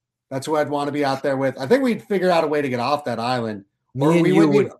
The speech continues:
Speaker 2: come up with a plan to get off the island.
Speaker 1: I mean,
Speaker 2: We'd
Speaker 1: we would
Speaker 2: enjoy our time.
Speaker 1: Yes. We would debate. I could make, you know, I could make re-, I could make older references. You know, I can say, like, I, I know because of your family lineage, I could start making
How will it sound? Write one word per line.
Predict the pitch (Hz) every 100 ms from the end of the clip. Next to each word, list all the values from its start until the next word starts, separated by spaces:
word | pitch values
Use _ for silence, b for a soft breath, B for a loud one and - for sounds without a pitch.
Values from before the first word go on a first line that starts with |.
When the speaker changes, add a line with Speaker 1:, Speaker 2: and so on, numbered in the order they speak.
| -
Speaker 2:
come | 147 143
up | 143 143
with | 123
a | 107
plan | - 147 160 120
to | 101
get | 98 101
off | 151 175 -
the | 82
island. | - - - 95 _ _ _ _ _
Speaker 1:
I |
mean, | 165 185
Speaker 2:
We'd |
Speaker 1:
we | 214
would | 214
Speaker 2:
enjoy | 160 190 208
our | 185 160
time. | - 156 98 82 _ _ _ _
Speaker 1:
Yes. | 143 156 107 - - - - _ -
We | 147
would | 185 190
debate. | 175 131 175 185 180 - - _ _
I | 135
could | 135 147
make, | 147 151 147 - _
you | 156
know, |
I | 185
could | 240 269
make | 240 156
re-, | 165 185
I | 180 240
could | 269
make | 214
older | 208 208 175
references. | 143 143 139 113 113 90 - _ b b b b b
You | 127
know, | 127 127 127
I | 131
can | 143 139
say, | 135 -
like, | 139 160
I, | 175 - - _ _
I | 151
know | 170 185 180 156
because | 135 139 170 139
of |
your | 131
family | 117 160 151 139
lineage, | 127 175 165 127 101 - _ -
I | 139
could | 151
start | - 147
making | 143 147 143 127 113